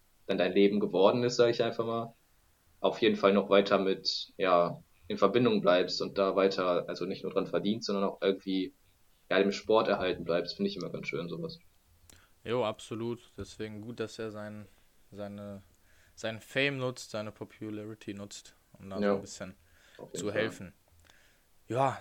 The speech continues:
Speaker 2: ey, mit, mit den, mit den, sag ich mal, positiven Vibes durch, durch Steph Curry kann man, glaub ich, auch ganz gut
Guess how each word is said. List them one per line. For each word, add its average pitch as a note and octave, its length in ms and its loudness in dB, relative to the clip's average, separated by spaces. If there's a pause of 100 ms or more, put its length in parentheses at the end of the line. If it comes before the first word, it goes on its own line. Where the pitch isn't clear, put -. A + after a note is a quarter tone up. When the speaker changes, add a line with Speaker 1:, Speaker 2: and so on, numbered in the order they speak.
Speaker 2:
ey, B2+ 220 -2
mit, A#2 320 -8
mit A#2 180 -8
den, A#2+ 420 -4 (460)
mit G#2+ 200 -18
den, A2 500 -10 (340)
sag G#2 180 -8
ich G#2+ 120 -14
mal, A2 100 -10
positiven A2+ 800 -10
Vibes G#2 360 -4
durch, G2+ 400 -12
durch G2+ 160 -12
Steph - 300 -14
Curry G#2+ 340 -8
kann - 160 -16
man, G2+ 120 -10
glaub G2+ 220 -6
ich, - 140 -16
auch - 80 -16
ganz G2+ 240 -16
gut - 340 -20